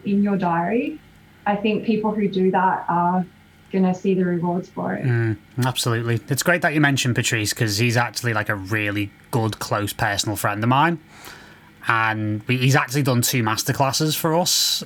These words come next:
Speaker 2: uh, on N Y T. And he's, he's just a remarkable human being. He really is. I mean, he gets it in every conceivable fashion. And I think the thing that, like,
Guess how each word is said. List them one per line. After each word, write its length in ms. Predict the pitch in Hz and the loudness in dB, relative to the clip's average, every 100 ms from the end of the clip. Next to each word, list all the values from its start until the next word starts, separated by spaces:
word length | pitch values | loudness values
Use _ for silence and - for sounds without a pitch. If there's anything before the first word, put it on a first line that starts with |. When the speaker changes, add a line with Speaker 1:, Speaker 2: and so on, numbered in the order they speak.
| - | -2
Speaker 2:
uh, 520 | 123 113 107 104 104 | 0 2 0 0 -2
on 180 | 110 113 | 0 0
N 160 | 113 120 | 2 4
Y 200 | 123 127 | 2 0
T. 380 | - 127 127 127 - - - - 117 | -2 0 -2 -4 -12 -20 -20 -6 -2
And 200 | 113 113 | -2 -2
he's, 360 | 117 123 113 - | 0 0 0 -4
he's 300 | 120 117 104 | 0 0 0
just 360 | - 143 123 - | -2 0 0 -2
a 140 | 117 | -4
remarkable 1000 | 104 107 110 110 110 110 135 123 117 120 - - | -2 -2 0 2 2 2 2 2 2 0 -6 -16
human 440 | - 127 110 107 | -4 -2 0 0
being. 340 | 101 104 107 104 - - - | 0 0 -2 -4 -10 -20 -8
He 100 | 127 | -2
really 360 | 120 123 120 110 | 2 2 2 0
is. 140 | 107 | 0
I 40 | 120 | 0
mean, 120 | 113 | 0
he 100 | 117 | 0
gets 500 | 104 117 - - - | 0 -2 -2 -4 -2
it 220 | 120 117 - | 0 -2 -2
in 380 | 120 110 107 107 | -2 -2 -4 -2
every 500 | 117 110 110 113 113 | -2 0 -2 0 -2
conceivable 720 | 110 110 110 120 107 110 107 | -2 0 0 0 -2 -2 -2
fashion. 600 | 98 104 101 131 123 143 - - - - - - | -2 -2 0 0 2 0 -4 -16 -16 -16 -16 -2
And 560 | 113 110 110 110 110 110 - - - - | 0 0 0 0 0 -4 -16 -20 -20 -8
I 100 | - | -4
think 280 | 165 208 165 | 0 0 0
the 80 | 147 | 0
thing 200 | 175 156 | 2 4
that, 220 | 127 120 | 2 2
like, 260 | 120 113 | 0 -2